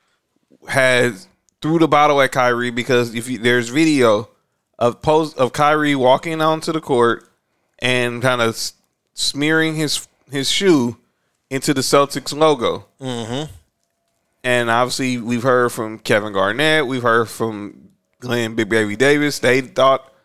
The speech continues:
Speaker 1: that what Kyrie did was disrespectful. Some people thought, and then obviously, but you know, the media, everyone in the media lo-, has, loves Kyrie. So, and look, I'm not gonna say what he did justified. Nothing what he did justifies getting something thrown on.
Speaker 2: Mm-hmm.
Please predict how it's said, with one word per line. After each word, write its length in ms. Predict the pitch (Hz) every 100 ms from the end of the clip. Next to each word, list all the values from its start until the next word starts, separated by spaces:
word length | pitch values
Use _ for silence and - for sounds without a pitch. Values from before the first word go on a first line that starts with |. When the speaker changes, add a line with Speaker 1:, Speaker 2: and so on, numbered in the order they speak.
| _ _ _ -
Speaker 1:
that 120 | 117
what 140 | 120
Kyrie 320 | 135 127 127 123
did 140 | 123
was 140 | 120
disrespectful. 1000 | 113 120 - - 127 120 - 120 117 120 - _ _ _
Some 220 | - 123 135
people 160 | 147
thought, 260 | 143 139 -
and 180 | 131 131
then 200 | 127 127
obviously, 340 | 131 131 -
but 160 | 127 120
you 80 | 139
know, 120 | 131
the 80 | 127
media, 420 | 131 135 131 127
everyone 380 | 107 131 143 139
in 80 | 135
the 80 | 127
media 300 | 123 123 117
lo-, 240 | 117 120
has, 340 | 123 120 117 -
loves 300 | 113 123 123
Kyrie. 460 | 143 127 131 120
So, 380 | 110 113 107 107 _ _ _ _ _ - -
and 120 | 156
look, 240 | 165 - -
I'm 200 | 156 208
not 200 | 208 202
gonna 200 | 185 147
say 260 | 180 160
what 160 | 156 151
he 100 | 160
did 400 | 147 151 147 143 - _
justified. 680 | 135 147 - 135 143 135 123
Nothing 300 | 170 214 202
what 200 | 156 156
he 100 | 165
did 280 | 151 156 131
justifies 520 | 143 143 135 139 139
getting 300 | 139 131 127
something 260 | 151 131 113
thrown 320 | 139 147 156
on. 260 | 160 160
Speaker 2:
Mm-hmm. 560 | 160 - 120 110 110 131